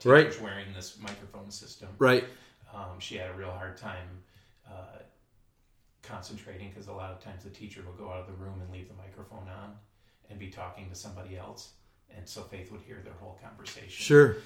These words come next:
Speaker 2: And, and <laughs> different
Speaker 1: Sure.
Speaker 2: things like that.
Speaker 1: Yeah, that
Speaker 2: So,
Speaker 1: would be
Speaker 2: so it was kinda weighing those things, and then
Speaker 1: the emotional toll on her
Speaker 2: Yeah.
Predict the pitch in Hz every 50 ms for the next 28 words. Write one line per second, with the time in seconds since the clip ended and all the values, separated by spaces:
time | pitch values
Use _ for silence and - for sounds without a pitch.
0 | - - - - 92 92 87 92 - - 113 113 123 - - - - - - 208
1 | - - 202 185 180 180 175 135 127 - 185 196 220 202 151 - - - - -
2 | 104 113 143 170 160 143 117 120 127 131 147 143 135 120 131 135 135 131 131 123
3 | 117 110 104 - - - - - - - 110 104 92 92 90 90 - - 113 110
4 | 101 98 101 98 95 95 95 92 92 90 95 104 104 - - - 107 92 90 92
5 | 90 90 87 - - - 117 95 90 90 87 87 87 87 85 - - - - -
6 | - - 123 120 113 110 113 120 135 143 127 - - 110 95 87 87 - - 104
7 | 104 98 95 92 82 78 78 87 104 107 95 82 78 78 76 - - - - -
8 | - -